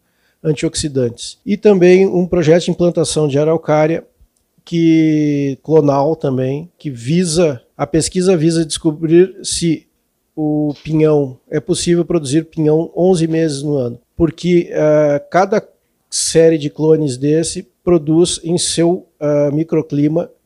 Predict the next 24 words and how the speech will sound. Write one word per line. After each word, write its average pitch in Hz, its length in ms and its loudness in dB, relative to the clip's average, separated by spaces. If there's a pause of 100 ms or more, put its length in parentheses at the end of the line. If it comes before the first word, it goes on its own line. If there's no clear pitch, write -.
pinhão 160 380 4
num 165 220 4
mês 165 260 0
do 151 140 -4
ano. 123 200 -4 (140)
Essa 143 460 -2
é 143 480 0
a, 139 440 -2 (100)
a 131 40 -12
pesquisa 139 400 -8
com 139 140 -10
a 143 60 -2
araucária. 127 540 -6 (280)
E 175 120 -8
com 190 140 -2
a 196 60 6
erva 196 240 2
mate, 190 580 -2
eh, 170 800 0 (200)
seria 156 460 -2 (520)
para 156 180 -4
fins 156 560 -8
além 156 400 0
da, 139 580 -4